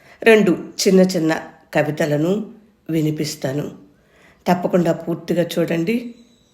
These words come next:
నా కవిత్వం కోసం కాకపోయినా, ఆహ్లాదంగా ఉన్న ప్రకృతిని చూడటం కోసమైనా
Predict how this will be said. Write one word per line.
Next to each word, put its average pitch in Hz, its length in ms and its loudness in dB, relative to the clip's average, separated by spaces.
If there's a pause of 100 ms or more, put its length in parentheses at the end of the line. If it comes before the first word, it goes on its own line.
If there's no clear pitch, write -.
(440)
నా 233 140 6
కవిత్వం 196 580 -2
కోసం 185 440 -4
కాకపోయినా, 165 800 -6 (680)
ఆహ్లాదంగా 185 720 2
ఉన్న 160 400 -4 (680)
ప్రకృతిని 180 720 -2 (500)
చూడటం 175 260 -2
కోసమైనా 156 720 -4